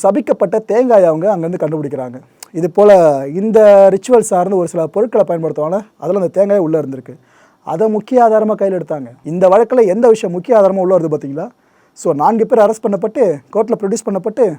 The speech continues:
அதுக்கப்புறம் லீகல் ஃபார்மாலிட்டி தொடர்ந்து நடந்துச்சு. இதுக்கெல்லாம் முன்னாடி பாத்தீங்கன்னா, ரெண்டாயிரத்தி பன்னெண்டாவது வருஷங்க. அப்ப இந்த அரசியல் கட்சிகளை பரப்புரையில ஈடுபட்டுட்டு இருக்க காலகட்டம்.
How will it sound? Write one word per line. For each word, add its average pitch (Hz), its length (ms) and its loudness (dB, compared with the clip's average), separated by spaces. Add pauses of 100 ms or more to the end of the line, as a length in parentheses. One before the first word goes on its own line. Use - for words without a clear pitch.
(120)
அதுக்கப்புறம் 196 400 0
லீகல் 220 260 0
ஃபார்மாலிட்டி 160 480 -4
தொடர்ந்து 175 300 -4
நடந்துச்சு. 135 320 -12 (640)
இதுக்கெல்லாம் 269 580 0
முன்னாடி 208 340 0
பாத்தீங்கன்னா, 143 400 -6 (440)
ரெண்டாயிரத்தி 202 540 0
பன்னெண்டாவது 185 380 -2
வருஷங்க. 123 300 -14 (920)
அப்ப 202 200 2 (540)
இந்த 175 200 -2
அரசியல் 247 440 2
கட்சிகளை 220 340 -2
பரப்புரையில 233 460 -2
ஈடுபட்டுட்டு 170 380 -2
இருக்க 208 200 -2
காலகட்டம். 143 460 -4